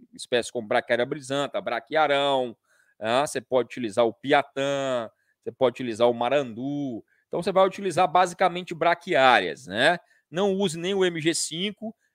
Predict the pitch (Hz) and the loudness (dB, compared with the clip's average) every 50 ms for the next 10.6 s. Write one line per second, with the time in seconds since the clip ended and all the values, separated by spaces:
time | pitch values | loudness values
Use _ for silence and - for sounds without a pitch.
0 | _ - 160 160 147 147 151 170 170 151 160 160 156 - 156 156 165 170 170 165 | _ -12 -10 -8 -6 -4 -2 -2 0 0 2 0 2 2 0 0 0 -2 -6 -10
1 | 127 123 143 160 147 - - 107 98 - _ 123 123 120 127 123 - 139 139 143 | -10 -8 -6 -6 -6 -6 -8 -10 -10 -6 _ -4 -2 0 0 0 0 0 -2 -4
2 | 156 147 127 127 151 156 - 175 170 - _ - 151 160 160 - - 139 127 123 | -6 -8 -6 -6 -6 -4 -2 -2 -4 -2 _ 2 2 2 2 0 -2 -6 -6 -6
3 | 131 143 160 160 - _ 135 120 127 123 117 127 127 123 - 135 127 - 156 151 | -8 -12 -12 -12 -14 _ -4 0 0 2 2 0 -2 -6 -8 -14 -12 -8 -8 -6
4 | 143 143 156 175 185 196 190 - _ _ _ _ _ - 143 156 156 160 147 156 | 0 4 6 6 6 6 4 -2 _ _ _ _ _ -2 0 0 0 0 0 0
5 | 151 - - - 156 147 - _ 165 165 151 131 120 113 101 90 78 _ _ _ | 0 -2 -4 -8 -10 -12 -10 _ -6 -6 -2 -2 0 0 -2 -2 -6 _ _ _
6 | _ _ _ _ _ - 175 220 202 180 202 151 165 160 156 - - 170 170 160 | _ _ _ _ _ -8 -6 -6 -6 -6 -2 2 4 4 4 4 2 2 4 4
7 | 151 151 156 165 165 156 151 139 127 _ _ _ _ _ - 135 143 131 139 135 | 4 4 2 2 0 0 -2 -4 -8 _ _ _ _ _ -10 -8 -6 -6 -4 -4
8 | 135 147 143 135 98 104 120 143 160 165 160 151 139 139 135 127 123 - _ _ | 0 0 0 0 0 -4 -12 -12 -12 -12 -12 -14 -14 -14 -12 -12 -14 -16 _ _
9 | _ _ - 143 143 147 131 127 139 135 131 - 160 170 180 180 156 123 117 120 | _ _ 2 2 2 2 4 6 6 6 6 4 2 0 0 0 -4 -2 2 4
10 | 131 143 151 143 - - - - 120 107 104 | 4 6 6 4 2 0 -4 -8 -8 -8 -8